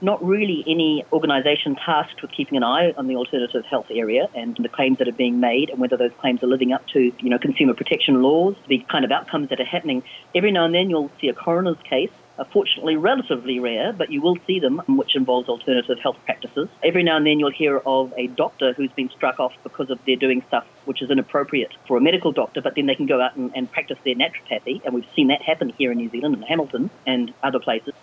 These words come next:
And even the Health and Disabilities Commission, I think one of the most shocking things we had at one of our conferences was when a representative from them stood up and said, "Well, if an iridologist diagnoses something with you and they get it wrong and you put a complaint in, our process will be to ask other iridologists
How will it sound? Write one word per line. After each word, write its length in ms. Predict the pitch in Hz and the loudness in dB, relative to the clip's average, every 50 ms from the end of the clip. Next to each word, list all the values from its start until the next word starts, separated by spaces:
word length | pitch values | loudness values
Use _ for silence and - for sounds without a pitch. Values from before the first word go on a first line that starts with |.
| - - | -4 -2
And 120 | 202 208 | 0 0
even 160 | 220 233 233 | 2 2 2
the 60 | 214 | 0
Health 180 | 196 214 214 214 | 2 0 0 0
and 80 | - 202 | -2 -4
Disabilities 480 | 202 202 202 180 208 262 269 262 220 - | -4 -4 -2 -2 -2 0 -2 -4 -6 -4
Commission, 320 | - 190 165 - - 147 | -4 -4 -4 -4 -4 -4
I 60 | 135 135 | -4 -4
think 140 | - 185 | -4 -4
one 120 | - 170 165 | -2 0 0
of 60 | 156 | 0
the 60 | 151 | 0
most 240 | 151 143 139 - - | 0 -2 -2 -2 0
shocking 280 | - 165 156 - 151 139 | 0 0 0 -2 -6 -6
things 180 | - 147 135 - | -6 -6 -6 -4
we 80 | 143 139 | -6 -6
had 240 | - - 165 190 196 | -4 -4 -4 -4 -2
at 40 | 147 | -2
one 120 | 139 135 | -2 0
of 80 | 127 139 | 0 0
our 100 | 123 - | -2 -2
conferences 560 | - 175 180 - 269 262 - 165 131 - - | -2 -4 -4 -2 -2 -2 0 -2 -2 -2 -2
was 120 | 139 131 - | -4 -2 0
when 260 | 160 147 139 139 131 131 127 | 2 2 2 2 0 0 -2
a 60 | - | 0
representative 640 | 131 151 160 - 143 - 160 175 202 - 185 160 - | 0 0 0 0 0 0 0 0 0 0 -2 -2 0
from 220 | - 135 127 127 | 0 0 2 2
them 180 | 127 127 127 - - | 2 2 0 -2 -2
stood 160 | - 156 139 156 | 0 0 2 2
up 140 | 156 - | 2 0
and 100 | - 135 - | -2 -4 -2
said, 140 | - 156 156 | 0 0 2
"Well, 240 | 170 165 160 165 170 - - _ _ _ - - - - _ - | 2 2 2 2 0 -4 -12 _ _ _ -20 -20 -20 -8 _ -2
if 100 | - - | 0 2
an 80 | 277 | 2
iridologist 640 | 269 240 208 185 185 196 185 208 208 180 151 139 - - - 135 | 4 4 4 4 2 2 -2 -2 -4 -6 -8 -10 -10 -12 -8 -2
diagnoses 560 | 165 156 156 160 170 156 151 139 135 143 131 - | 0 2 2 2 2 0 0 -2 -2 -6 -6 -6
something 260 | 147 123 - 131 123 | -6 -6 -4 -6 -6
with 120 | 120 113 - - | -6 -8 -8 -8
you 180 | 120 117 135 143 | -6 -6 -6 -4
and 260 | - 135 123 123 123 | -4 -4 -4 -2 0
they 100 | 135 131 | 0 2
get 100 | 131 131 | 2 2
it 80 | 127 - | 0 2
wrong 260 | 139 127 127 139 139 | 2 2 2 2 2
and 80 | 131 123 | 0 -2
you 60 | 127 | -2
put 140 | - - - | -4 -6 -8
a 40 | |
complaint 440 | - - 123 - - 160 185 190 - | -6 -8 -6 -4 0 0 0 0 0
in, 140 | - 233 - - - - - - - | -2 -4 -6 -8 -14 -20 -10 -4 0
our 180 | 160 180 185 185 | 0 2 0 0
process 340 | - 190 165 160 - 156 - | 0 0 0 0 -2 -10 -8
will 100 | - 156 | -8 -6
be 140 | 151 156 151 | -4 -4 -4
to 120 | 147 - 151 | -2 -2 -2
ask 220 | 156 156 - - | -2 -2 -2 -2
other 180 | 143 143 151 156 | -4 -2 -2 0
iridologists 680 | 170 151 151 - 143 131 131 131 - 147 - - - | 2 2 2 2 2 2 0 0 -2 -6 -14 -16 -18